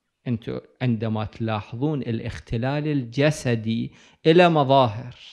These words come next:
الطفل ما يتمكن يمشي، الأب يفكر ليش ما يتمكن يمشي، يوديه إلى الدكاترة. هذا المظهر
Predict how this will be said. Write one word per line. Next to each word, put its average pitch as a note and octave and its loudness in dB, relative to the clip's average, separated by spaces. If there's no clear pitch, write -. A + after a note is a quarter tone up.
الطفل G3+ 2
ما G3 4
يتمكن E3 2
يمشي، A#2+ -10
الأب F#3 0
يفكر D#3+ -2
ليش F3 2
ما E3 -4
يتمكن B2+ -8
يمشي، - -18
يوديه B2+ -2
إلى F3 0
الدكاترة. C3 -6
هذا A#2 -2
المظهر B2 0